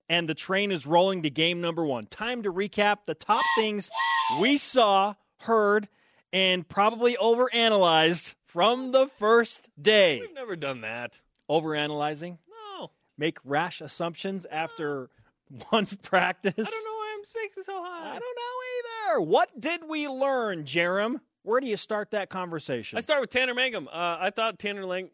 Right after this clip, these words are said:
Speaker 2: uh, who? Tanner Mangum looked confident.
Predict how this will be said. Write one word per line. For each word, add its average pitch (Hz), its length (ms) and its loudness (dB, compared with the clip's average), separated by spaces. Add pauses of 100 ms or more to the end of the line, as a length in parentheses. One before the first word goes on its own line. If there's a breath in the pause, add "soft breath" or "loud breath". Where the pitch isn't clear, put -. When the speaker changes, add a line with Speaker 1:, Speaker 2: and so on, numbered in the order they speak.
(180)
Speaker 2:
uh, 131 300 -4 (100)
who? 294 200 -10 (180)
Tanner 226 260 -4
Mangum 202 300 -4
looked 156 260 -8
confident. 214 600 -10